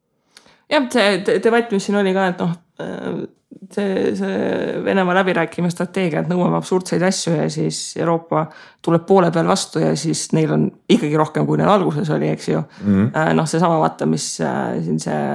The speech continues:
Speaker 1: trall oli, et ahah, et, äh, Euroopa peab hakkama gaasitarnete eest rublades muidu keerama nagu selle kraani kinni ja jaurasid, jaurasid ja siis ikkagi tuli nagu mõned tunnid hiljem, et ai, okei, tegelikult võib ikka nagu eurodes ka maksta, eks ju.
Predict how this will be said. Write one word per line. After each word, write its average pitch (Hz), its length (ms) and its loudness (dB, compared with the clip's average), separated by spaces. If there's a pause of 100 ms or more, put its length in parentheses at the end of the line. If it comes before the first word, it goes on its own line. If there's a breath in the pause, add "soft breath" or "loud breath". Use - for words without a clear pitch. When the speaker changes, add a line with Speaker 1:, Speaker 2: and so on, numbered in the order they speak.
(340 soft breath)
Speaker 1:
trall 160 320 2
oli, 160 180 2
et 170 180 -2
ahah, 170 240 2
et, - 280 -4
äh, 156 360 0 (160)
Euroopa 165 560 4
peab 165 260 4
hakkama 175 380 2
gaasitarnete 175 720 2
eest 160 160 -2
rublades 170 420 2
muidu 175 240 0
keerama 165 460 0
nagu 165 340 0
selle 170 240 -2
kraani 196 320 2
kinni 226 340 4
ja 170 80 2
jaurasid, 180 380 4
jaurasid 175 420 2
ja 160 80 2
siis 156 240 -2
ikkagi 160 240 -2
tuli 156 200 0
nagu 151 160 0
mõned 156 260 0
tunnid 147 260 0
hiljem, 147 240 2
et 147 160 -2 (280 loud breath)
ai, 160 260 4
okei, 151 260 2
tegelikult 147 320 0
võib 143 140 2
ikka - 140 -4
nagu 151 200 0
eurodes 147 380 -2
ka 143 160 -4
maksta, - 340 -8
eks - 220 -16
ju. 160 60 -14